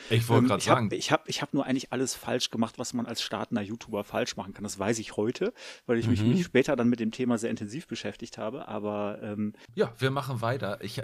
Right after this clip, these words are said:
Speaker 1: ich, ich wollte dich noch mal ganz kurz einkategorisieren. Ich hab ja für mich so eine, ähm, Frank weiß, wovon ich rede, Frank Fischer, wenn er uns jetzt zuhört. Ich hab uns ja mal kategorisiert über unsere WhatsApp-Gruppe. Weißt du noch, Michi?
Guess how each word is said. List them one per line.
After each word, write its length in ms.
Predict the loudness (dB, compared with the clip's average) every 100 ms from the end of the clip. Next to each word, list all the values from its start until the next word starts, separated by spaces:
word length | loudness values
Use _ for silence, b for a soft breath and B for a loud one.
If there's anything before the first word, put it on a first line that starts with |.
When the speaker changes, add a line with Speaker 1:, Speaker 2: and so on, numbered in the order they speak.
| -8
Speaker 1:
ich, 200 | -12 -8
ich 160 | -10 -2
wollte 260 | -2 0
dich 180 | -2 -4
noch 120 | -4
mal 140 | -2 -2
ganz 220 | -2 -4
kurz 200 | -6 -4
einkategorisieren. 1040 | -4 -4 -2 -4 -2 -4 -4 -6 -4 -6 -6
Ich 100 | -6
hab 100 | -4
ja 80 | -4
für 140 | -2 0
mich 200 | 0 -2
so 120 | 0
eine, 260 | 2 2 -4 B B B B
ähm, 380 | -2 0 0 -2
Frank 320 | -2 0 2
weiß, 220 | 0 0 -4
wovon 260 | -6 -4
ich 160 | -4 -4
rede, 180 | -4 -4
Frank 260 | -6 -8 -6
Fischer, 320 | -6 -4 -4
wenn 120 | -2
er 100 | -2
uns 140 | -2 -4
jetzt 200 | -4 -4
zuhört. 380 | -2 -2 -4 -6 B B B B
Ich 160 | -6 -4
hab 160 | -4 -2
uns 180 | -2
ja 80 | 0
mal 160 | 0 0
kategorisiert 880 | -2 -4 -4 -4 -6 -4 -4 -4 -6
über 420 | -4 -2 -2 -4 -4
unsere 240 | -4 -2
WhatsApp-Gruppe. 600 | -4 -4 -6 -4 -6 -2
Weißt 220 | -2 -2
du 60 | -4
noch, 80 | -2
Michi? 340 | -4 -6